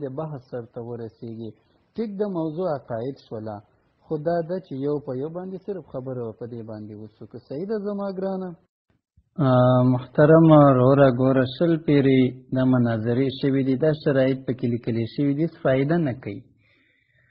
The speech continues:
دا بالکل فایده نه کوي، بس دا هسې د ماشومانو هغه ګیم دی چې کېږي. شور به نه وي، دا به نه، هغه شی نه کېږي. دا شرایط د دې فایده نه کوي. د دې نه مخکې مثال زموږ سره شته دی. که یو مثال نه وی، نو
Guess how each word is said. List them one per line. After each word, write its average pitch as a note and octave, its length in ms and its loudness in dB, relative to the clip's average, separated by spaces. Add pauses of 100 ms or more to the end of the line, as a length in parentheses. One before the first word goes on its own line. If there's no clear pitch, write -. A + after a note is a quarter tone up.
(460)
دا F#3 180 4 (420)
بالکل G3 300 2 (100)
فایده C#3 420 4
نه E3 140 0
کوي، D3+ 200 2
بس D3 120 -2 (100)
دا E3+ 140 6
هسې D#3+ 220 -2 (100)
د - 20 2 (120)
ماشومانو B2+ 600 0
هغه G#2+ 160 -2 (100)
ګیم A#2+ 220 0 (100)
دی G#2+ 80 -4 (100)
چې G#2+ 80 -14 (100)
کېږي. G#2 360 -4 (220)
شور C#3+ 320 0
به B2 160 2
نه A#2+ 100 0
وي، A#2+ 180 -2
دا B2 120 0
به C3+ 100 -6
نه، G3 140 -2
هغه D3 160 0 (100)
شی B2+ 160 -2 (120)
نه A2 40 -4 (100)
کېږي. A#2 300 -4
دا F#3+ 60 -2 (100)
شرایط D#3 360 2 (100)
د - 20 -2 (100)
دې D3 160 -2
فایده A2+ 320 -2 (100)
نه A2 140 -6
کوي. E3 240 -4 (500)
د - 100 -6
دې C#3 140 2
نه C3 60 4 (100)
مخکې C3+ 220 -4 (100)
مثال A2+ 340 0 (140)
زموږ A2 200 -4 (100)
سره G2+ 260 -6
شته - 160 -10 (100)
دی. A#2 120 -4 (400)
که - 60 -4 (100)
یو C#3+ 160 2
مثال D3+ 340 4 (140)
نه D3+ 100 4
وی، E3+ 120 2 (100)
نو C#3 60 2